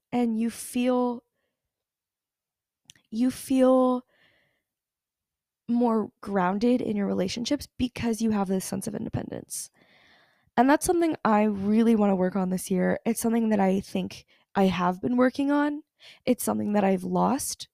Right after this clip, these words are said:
It's something that I, I really regressed in. Um, I think I was, I reached this height of independence, um, and,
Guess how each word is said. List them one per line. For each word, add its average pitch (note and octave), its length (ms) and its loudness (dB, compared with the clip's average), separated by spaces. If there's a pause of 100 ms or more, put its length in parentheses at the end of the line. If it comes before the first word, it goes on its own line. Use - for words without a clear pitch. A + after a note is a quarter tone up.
It's - 160 -6
something G#3+ 240 0
that G3 100 2
I, F#3 320 2
I G3+ 60 0
really G3 320 2
regressed F#3 480 -4
in. C4+ 340 -4 (880)
Um, F#3+ 460 2 (180)
I A3+ 100 0
think G#3 280 -2
I F#3+ 120 4
was, F#3 380 -2 (280)
I G#3+ 100 4
reached A3 500 0
this - 400 -4 (880)
height G#3+ 340 0
of G#3 120 0
independence, G3 920 0 (460)
um, G3 560 0 (500)
and, G3+ 240 0